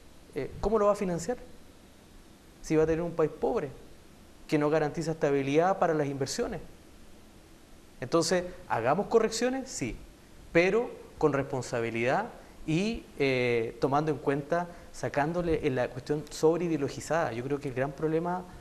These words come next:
don Osvaldo, de esta nueva Constitución es que está profundamente sobreideologizada. Aquí los constituyentes, los convencionales que nosotros elegimos,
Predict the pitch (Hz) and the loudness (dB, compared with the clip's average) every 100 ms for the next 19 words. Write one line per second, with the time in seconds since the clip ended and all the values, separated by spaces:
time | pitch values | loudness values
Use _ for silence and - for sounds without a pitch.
0 | - - 151 135 147 170 170 160 156 147 | -12 -2 -2 2 2 2 2 0 0 0
1 | 156 160 156 147 131 - 165 175 - - | 0 0 -2 -4 -8 -6 -6 -6 -14 -12
2 | 123 - 139 156 - - - 233 247 233 | -12 -6 -4 -4 -4 -8 -6 -6 -4 -2
3 | 233 226 208 - 208 226 220 - 202 202 | -4 -4 -4 -2 0 2 0 -2 -4 -4
4 | 196 190 170 151 190 165 110 - - - | -4 -4 -8 -6 -4 -2 -4 -8 -18 -20
5 | - - - - - - - - - - | -20 -20 -20 -20 -20 -20 -20 -20 -20 -6
6 | - - 185 214 - - 151 156 139 135 | -6 -2 -2 -2 -4 -2 0 0 -2 0
7 | 139 160 214 - 113 - - - - 123 | 2 2 2 -2 -8 -8 -12 -12 -8 -4
8 | 127 143 131 127 123 131 143 185 156 131 | -4 -4 -2 -4 -2 -2 2 2 2 -2
9 | 123 117 160 185 170 139 - 202 139 120 | -4 -4 -4 2 2 2 -2 -2 -2 -4